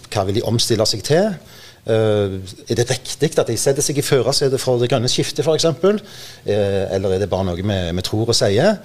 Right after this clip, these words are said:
Eh, vil de jobbe i nye markeder, eller vil de utvikle seg i de eksisterende markedene? Og det som i hvert fall er helt sikkert, at du skal pike det fulle godt med, hvis du skal få med deg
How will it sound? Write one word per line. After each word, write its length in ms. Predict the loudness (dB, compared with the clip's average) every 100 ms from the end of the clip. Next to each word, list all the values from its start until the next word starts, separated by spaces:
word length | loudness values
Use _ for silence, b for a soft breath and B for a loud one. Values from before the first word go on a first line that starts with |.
| B B B
Eh, 360 | -2 2 2 0
vil 200 | -2 0
de 120 | 2
jobbe 360 | 2 2 0 0
i 220 | -2 0
nye 220 | 2 4
markeder, 640 | 2 2 0 2 2 0 -4 -2
eller 540 | 0 2 0 0 -2
vil 140 | -2 -2
de 160 | -2
utvikle 320 | -2 -4 -2 -2
seg 220 | -2 -2
i 100 | -4
de 140 | -4
eksisterende 680 | -4 -4 0 2 2 2 2 0
markedene? 480 | 0 0 2 2
Og 400 | 2 -4 -18 -2
det 140 | 2 2
som 80 | 2
i 20 |
hvert 60 |
fall 100 | 2
er 160 | 0 2
helt 140 | 2
sikkert, 420 | 2 0 0 -2 -4
at 80 |
du 80 | -6
skal 300 | -2 2 2 0 B B B _
pike 300 | 0 0 0
det 80 | -2
fulle 300 | 0 0 0 -4 -10
godt 300 | -10 -2 2
med, 200 | 2 0 B B B B
hvis 100 | -6
du 40 | -2
skal 100 | -2
få 420 | -2 0 2 4 2
med 100 | 0
deg 160 | -2